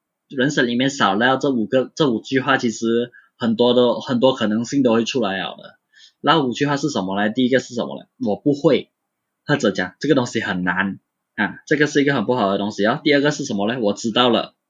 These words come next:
就人家跟你讲一件事情，“哦，我懂了”，“哦，我知道了”，这个也是一个他，因为每个人看法都是有点不一样啦。有时候人家给，人家虽然跟你讲的是同一件事，但是细节上还是会有一点不一样的啦。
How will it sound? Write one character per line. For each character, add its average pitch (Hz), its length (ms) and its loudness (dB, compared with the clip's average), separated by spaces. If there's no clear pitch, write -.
就 165 120 2
人 151 140 2
家 147 100 2
跟 131 140 0
你 113 100 -2
讲 104 160 -4
一 120 40 -4
件 143 120 -4
事 139 160 -8
情 127 160 -8
，“哦， 131 200 2
我 110 100 2
懂 90 180 -8
了 85 240 -12
”，“哦， 127 200 -2
我 104 100 -2
知 101 160 -12
道 113 160 -2
了”， - 200 -6
这 147 80 -10
个 151 160 0
也 104 140 0
是 139 180 -2
一 135 60 0
个 139 180 2
他， 107 560 0
因 196 140 2
为 220 40 4
每 120 120 2
个 147 100 0
人 135 100 2
看 151 200 -4
法 117 100 -2
都 95 80 -4
是 127 180 -4
有 113 60 0
点 98 220 -4
不 113 100 -8
一 113 100 -2
样 110 200 -2
啦。 117 100 0
有 107 100 0
时 107 80 -6
候 131 60 2
人 147 160 -2
家 143 140 2
给， 113 220 0
人 139 200 -4
家 135 320 4
虽 - 160 0
然 151 180 2
跟 151 120 0
你 120 100 -2
讲 98 160 -4
的 110 80 -6
是 143 100 -2
同 123 240 -4
一 127 60 0
件 135 160 -2
事， 135 180 -4
但 143 140 2
是 143 300 -2
细 - 180 -6
节 139 140 2
上 139 180 0
还 120 140 0
是 139 160 -2
会 135 180 2
有 110 100 4
一 104 40 2
点 98 180 -2
不 107 140 -4
一 110 120 0
样 104 220 0
的 95 100 -10
啦。 92 260 -6